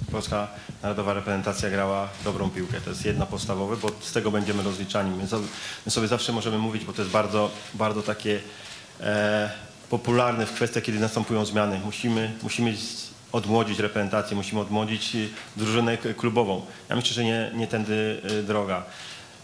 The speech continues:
Na pewno nie, nie zamierzam zrobić na początku żadnej rewolucji. Myślę, że na pewno ewolucja tak, wprowadzenie nowych, nowych zawodników i wielokrotnie rozmawialiśmy na ten temat z panem prezesem, że,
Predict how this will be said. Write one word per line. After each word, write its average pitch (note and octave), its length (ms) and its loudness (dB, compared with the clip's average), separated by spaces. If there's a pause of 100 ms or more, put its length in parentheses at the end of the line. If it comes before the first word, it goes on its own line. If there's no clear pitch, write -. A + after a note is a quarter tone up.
(220)
Na G#2 80 4
pewno A#2+ 240 4
nie, A2+ 240 2 (120)
nie A2+ 120 2
zamierzam A2+ 320 2
zrobić G#2+ 240 0
na G#2+ 60 2
początku G#2+ 520 0
żadnej G2+ 340 0
rewolucji. G2 600 0
Myślę, G2+ 240 -2
że G2+ 140 0
na G2+ 100 0
pewno G#2+ 280 0
ewolucja G2+ 440 0
tak, A2 260 0
wprowadzenie G#2+ 460 2
nowych, G#2+ 540 -2
nowych G#2+ 240 2
zawodników G#2+ 640 0 (500)
i G2+ 40 -4
wielokrotnie G#2+ 600 2 (220)
rozmawialiśmy G2+ 560 0
na G2 60 2
ten G2 80 0
temat G2 180 -2
z - 40 -8
panem G2+ 180 0
prezesem, G2+ 440 0
że, G#2 200 0